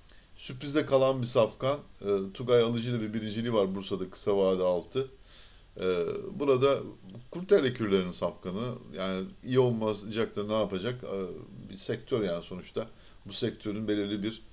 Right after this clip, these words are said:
e, kısmını elinde tutuyor kurtel ekürleri. E, ve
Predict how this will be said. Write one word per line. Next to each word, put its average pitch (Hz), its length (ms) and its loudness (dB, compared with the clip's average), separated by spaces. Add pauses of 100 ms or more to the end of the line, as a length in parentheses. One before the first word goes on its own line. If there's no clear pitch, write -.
(400)
e, 87 260 0 (280)
kısmını 107 440 -4
elinde 104 280 -2
tutuyor 95 340 -4 (220)
kurtel 92 320 -2
ekürleri. 87 560 -6 (800)
E, 123 400 2
ve 175 280 2